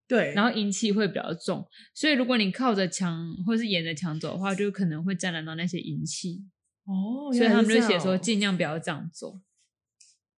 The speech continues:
Speaker 2: 然后在家里的话，就像刚刚天然你有提到说，不要，半夜不要晒衣服。
Speaker 1: 哦，这我妈讲的。
Speaker 2: 这你妈讲的，我妈之前跟我讲过了，可我妈是跟我讲说什么，因为晚上晒衣服，然后那个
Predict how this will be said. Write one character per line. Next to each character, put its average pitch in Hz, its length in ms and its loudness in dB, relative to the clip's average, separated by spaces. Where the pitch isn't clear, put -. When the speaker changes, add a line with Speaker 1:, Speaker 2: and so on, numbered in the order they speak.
Speaker 2:
然 202 120 0
后 277 80 6
在 359 220 4
家 269 240 2
里 240 100 4
的 175 140 2
话， 233 260 4
就 254 220 2
像 240 240 2
刚 214 140 0
刚 208 120 0
天 214 100 2
然 190 160 0
你 180 60 0
有 170 120 0
提 156 200 -8
到 160 240 0
说， 170 140 -6
不 180 100 -4
要， 180 340 2
半 214 180 4
夜 202 140 2
不 175 120 -2
要 165 340 -2
晒 175 340 -4
衣 151 380 -6
服。 110 260 -8
Speaker 1:
哦， 220 140 4
这 254 100 4
我 208 140 4
妈 180 200 0
讲 175 160 -6
的。 - 120 -20
Speaker 2:
这 339 120 0
你 254 60 6
妈 220 200 4
讲 202 160 0
的， 156 120 -4
我 190 60 6
妈 247 160 4
之 277 60 -2
前 233 120 4
跟 185 80 2
我 202 80 0
讲 160 220 -2
过 170 280 -6
了， 156 80 -6
可 220 100 4
我 302 100 4
妈 214 220 2
是 240 60 0
跟 226 120 -2
我 214 60 -2
讲 156 140 0
说 175 100 -2
什 180 80 -2
么， 160 120 -2
因 160 180 -4
为 220 180 -2
晚 165 200 -2
上 190 200 -2
晒 185 220 -4
衣 190 100 0
服， 170 140 -8
然 151 60 -8
后 160 120 -6
那 185 160 -2
个 170 360 -6